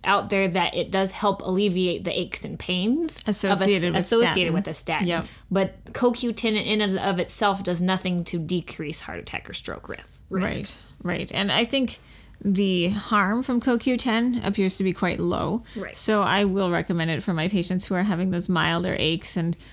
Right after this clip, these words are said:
Speaker 2: cramping with statins, just to see if it lets them tolerate the medication a little bit better. Again, it's a low risk thing to do, probably
Speaker 1: Right.
Speaker 2: not beneficial in terms of outcomes, but if they can tolerate a statin, then it's
Speaker 1: It's a good
Speaker 2: worthwhile. Yep.
Speaker 1: Right.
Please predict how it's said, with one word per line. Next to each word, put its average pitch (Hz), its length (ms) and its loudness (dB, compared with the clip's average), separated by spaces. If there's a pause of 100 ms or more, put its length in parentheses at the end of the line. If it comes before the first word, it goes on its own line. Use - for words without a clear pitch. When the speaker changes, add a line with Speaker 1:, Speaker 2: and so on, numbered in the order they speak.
(180)
Speaker 2:
cramping 190 460 0
with 175 120 -2
statins, 170 480 0
just 240 220 -4
to 214 80 -2
see 170 260 0
if 180 200 0
it 151 320 -6
lets 151 320 -2
them 175 120 -2
tolerate 160 500 -2
the 165 60 -4
medication 175 560 -2
a 170 80 -2
little 165 200 -2
bit 156 200 -2
better. - 320 -2 (440)
Again, 180 400 -2
it's 190 200 -2
a 190 120 0
low 190 180 0
risk 180 400 -2
thing 180 360 0
to 208 120 0
do, 202 640 2
probably 185 440 2
Speaker 1:
Right. 180 60 0
Speaker 2:
not 175 260 0 (500)
beneficial 180 540 0
in 165 140 -2
terms 170 320 -2
of 165 180 -4
outcomes, 196 720 0 (320)
but 196 180 4
if 190 120 0
they 185 100 0
can 175 100 0
tolerate 170 420 0
a 175 60 -4
statin, 170 640 -2
then 170 480 0
it's 160 220 -2
Speaker 1:
It's - 20 -10
a - 20 -10
good 202 80 -6
Speaker 2:
worthwhile. 175 760 -2
Yep. 196 200 -2
Speaker 1:
Right. - 260 -8